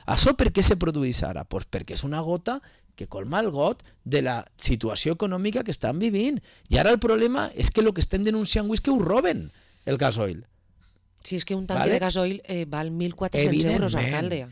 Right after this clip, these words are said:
Speaker 1: evidentment,
Speaker 2: Eh, si
Speaker 1: Susana,
Speaker 2: ara, eh,
Speaker 1: si ho sabem tots, és
Speaker 2: claro,
Speaker 1: que
Speaker 2: ara pense vostè que, que, eh, la situació de,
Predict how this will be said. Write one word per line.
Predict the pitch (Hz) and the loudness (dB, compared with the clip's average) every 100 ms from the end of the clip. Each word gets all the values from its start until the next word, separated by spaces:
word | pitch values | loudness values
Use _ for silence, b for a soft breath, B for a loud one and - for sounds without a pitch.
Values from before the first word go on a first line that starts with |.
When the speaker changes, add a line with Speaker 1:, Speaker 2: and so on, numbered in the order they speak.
| 131 | -4
Speaker 1:
evidentment, | 120 107 165 214 110 | -2 -4 -4 -4 -2
Speaker 2:
Eh, | |
si | 180 | -2
Speaker 1:
Susana, | 196 - 202 202 214 277 | -2 -2 0 0 2 0
Speaker 2:
ara, | - | 0
eh, | 240 | 0
Speaker 1:
si | 233 | 2
ho | 156 | 2
sabem | 135 123 185 | 2 0 0
tots, | 170 180 240 | 0 0 2
és | 226 | 2
Speaker 2:
claro, | 226 180 | 2 2
Speaker 1:
que | 143 B - | -4 B -2
Speaker 2:
ara | 240 302 | 0 2
pense | 254 226 214 | 0 0 0
vostè | 175 - 156 | -2 -2 -6
que, | - 165 170 | -4 -6 -6
que, | - 170 160 156 | -6 -4 -4 -4
eh, | 151 156 - - - | -6 -10 -18 -20 -8
la | 165 | -4
situació | - 175 160 214 233 - | -2 -2 -4 -2 -4 -4
de, | 180 170 160 147 143 139 | -6 -6 -6 -8 -10 -12